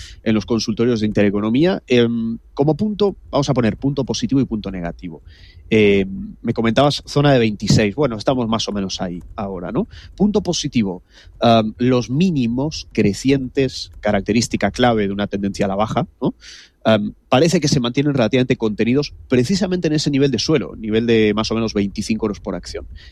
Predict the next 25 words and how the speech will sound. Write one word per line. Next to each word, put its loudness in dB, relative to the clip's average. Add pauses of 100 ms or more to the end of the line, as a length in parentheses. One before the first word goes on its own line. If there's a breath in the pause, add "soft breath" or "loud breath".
(260 soft breath)
Ese 2
es 2
el 2
punto 0
positivo, -6
¿no? -2
Es 0
decir, 2
que 0
no 0
vamos 2
viendo 2
como -4
veíamos 2
en -2
el -2
pasado, 0
¿no? -4 (440 soft breath)
Mínimos 2 (140)
cada 4
vez -2 (140)
más -2
bajos. -2
No 0
vemos -6